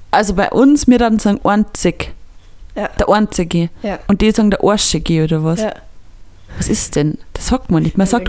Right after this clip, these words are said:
Speaker 2: dann geht's
Speaker 1: einzig.
Speaker 2: halt.
Speaker 1: Nein, man sagt einzig, nicht arschig. Okay, na, jeder sagt, wie er sagen will.
Speaker 2: <laughs>
Speaker 1: Okay.
Speaker 2: Okay, bist bereit für dein letztes Wort?
Speaker 1: Mhm. Und zwar, ähm,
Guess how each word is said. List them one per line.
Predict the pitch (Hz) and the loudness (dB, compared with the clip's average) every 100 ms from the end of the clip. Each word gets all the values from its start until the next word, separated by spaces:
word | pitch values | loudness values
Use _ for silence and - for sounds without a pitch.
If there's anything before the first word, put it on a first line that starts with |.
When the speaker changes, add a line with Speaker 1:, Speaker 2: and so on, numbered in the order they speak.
| - | 0
Speaker 2:
dann | 208 | 2
geht's | 220 - | 2 0
Speaker 1:
einzig. | 196 | -4
Speaker 2:
halt. | - - - | -2 -2 0
Speaker 1:
Nein, | 226 247 | 4 4
man | 240 | 4
sagt | 240 - | 0 0
einzig, | - 226 - 196 208 | 0 0 -2 0 2
nicht | 202 - - - - 196 | 0 -2 -14 -16 -4 2
arschig. | 202 180 - - 151 - - - - - - - - - - - - - - - - - | 4 4 0 -2 -4 -8 -14 -16 -18 -18 -18 -18 -20 -20 -20 -20 -12 -8 -8 -8 -12 -6
Okay, | 208 214 220 | -2 0 2
na, | 208 196 196 190 - | 4 4 2 0 -4
jeder | 196 214 196 | -2 -2 0
sagt, | 185 175 - | -2 -4 -4
wie | 170 | -4
er | 170 | -2
sagen | - 180 180 | -2 -4 -4
will. | 214 240 240 233 | -2 0 0 -2
Speaker 2:
<laughs> | - 294 311 269 330 - 453 440 208 175 - - - | -4 -4 -2 -2 -2 -4 0 0 0 -6 -10 -10 2
Speaker 1:
Okay. | 254 - 185 214 190 190 - - | 2 4 4 4 2 -2 -6 -4
Speaker 2:
Okay, | 294 - 233 190 - - | -4 -2 -4 -4 -10 -8
bist | 247 - | -8 -6
bereit | 202 190 185 | -6 -4 -4
für | 180 | -6
dein | 175 | -6
letztes | 170 - 185 170 | -8 -8 -12 -10
Wort? | 180 180 | -10 -2
Speaker 1:
Mhm. | 202 175 170 - - - - - - - - | 0 2 0 -4 -14 -14 -10 -10 -12 -16 -2
Und | 208 214 208 | 2 4 2
zwar, | - 190 196 208 208 - | 0 0 2 2 2 0
ähm, | 202 202 196 196 190 | 0 2 4 2 0